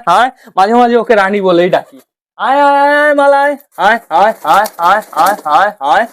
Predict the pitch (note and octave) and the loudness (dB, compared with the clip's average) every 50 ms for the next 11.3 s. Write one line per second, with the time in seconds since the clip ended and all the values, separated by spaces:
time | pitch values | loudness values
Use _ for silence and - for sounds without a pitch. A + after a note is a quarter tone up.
0 | _ _ - - - D3 F3+ A3+ A#3+ A3+ A3+ B3+ C#4 C#4+ C#4+ - C#4+ F3+ - D3 | _ _ -12 -4 0 0 2 2 2 0 2 2 2 2 0 -2 -6 -4 -2 0
1 | D#3 E3+ F#3 G#3 G3+ F#3 E3+ D3+ D#3 - - - - - - D3 D#3 F3+ A3 A#3 | 0 2 2 2 2 2 0 -2 -2 -6 -14 -18 -18 -8 -6 -6 -2 0 0 0
2 | A#3 G#3 - C4 C4+ B3 A3+ A3 A#3 B3+ A#3 F3+ G3 B3 C4 C4+ A#3+ F#3 F3 F3 | 0 0 -2 -2 -2 0 0 0 2 2 0 0 0 0 2 0 0 2 0 0
3 | F3 E3 D3+ C3+ A#2+ C3 C3 - _ _ _ _ _ G3+ G#3+ A3 G#3+ B3+ C#4 C#4 | 0 -2 -2 -2 -4 -8 -16 -18 _ _ _ _ _ 0 0 0 2 0 0 0
4 | C#4 A3+ A3 C#4+ D4 D#4 D4 C#4+ B3+ G#3+ C4 D4+ D#4+ D4+ E4+ D4 D4 C#4+ D4+ A#3+ | 0 0 -2 -2 0 2 0 0 0 2 0 -2 0 0 0 0 2 0 0 -2
5 | B3 G#3+ E3 E3 D#3+ D#3 E3 F3 F3 F#3 F3+ F3+ E3 - D3 D3 - - - - | -2 0 0 0 0 0 -2 -2 -2 -2 -2 -4 -6 -4 -4 -4 -4 -6 -8 -2
6 | - G#3+ B3 A#3+ A#3 B3+ C4 - - D4+ C4 C#4+ D4+ C#4+ - C4+ B3+ A3+ - - | 0 2 2 2 2 0 -2 -2 -2 -2 -2 -2 -2 0 0 0 0 0 0 0
7 | G#3+ G3 E3+ F3+ E3 C#3+ B2+ C3+ C3+ C3+ C3 - - - - A#3 - - F#3+ G3+ | 0 2 2 0 -2 -2 -4 -6 -4 -4 -6 -6 -8 -12 -14 -6 -2 0 0 2
8 | G#3+ B3 C4+ C#4 B3+ C4 B3+ B3 - C4+ C4+ C#4 C#4+ C#4+ C4+ C#4 C#4+ B3 B3+ B3 | 2 0 0 2 2 0 0 0 -2 -2 -2 0 0 0 0 0 0 0 0 0
9 | - - C#4+ B3+ C#4 C#4 C#4 - D4 C4 - A#3+ A3+ - C4 C4 B3+ C#4 C4+ C4 | 2 -2 0 2 2 2 2 0 -2 0 0 -2 0 2 0 0 0 0 -4 -4
10 | - - A#3 A#3+ B3+ C4+ C4 B3+ - B3 B3 C4 B3+ B3 B3+ A#3+ A3+ G#3+ G#3 F#3+ | -2 0 0 0 2 0 -2 -2 -4 -6 -6 -6 -4 -2 0 0 2 2 2 0
11 | G3 G3 - - B3+ | 0 -4 -4 -4 -4